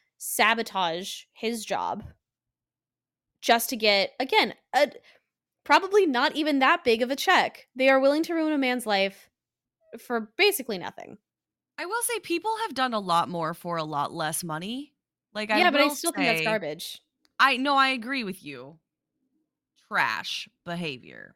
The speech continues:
Speaker 2: Okay, so
Speaker 1: Trash.
Speaker 2: we are now at night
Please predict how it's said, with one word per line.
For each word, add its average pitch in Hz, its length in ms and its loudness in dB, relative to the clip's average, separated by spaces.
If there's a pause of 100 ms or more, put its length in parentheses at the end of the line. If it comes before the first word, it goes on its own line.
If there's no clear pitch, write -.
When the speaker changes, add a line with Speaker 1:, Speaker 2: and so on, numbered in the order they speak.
(1200)
Speaker 2:
Okay, 240 320 -6
so 269 480 -6
Speaker 1:
Trash. - 340 -14 (540)
Speaker 2:
we 269 840 -10 (1300)
are 254 200 -6
now 170 680 -4 (100)
at 170 200 -4
night 190 440 -8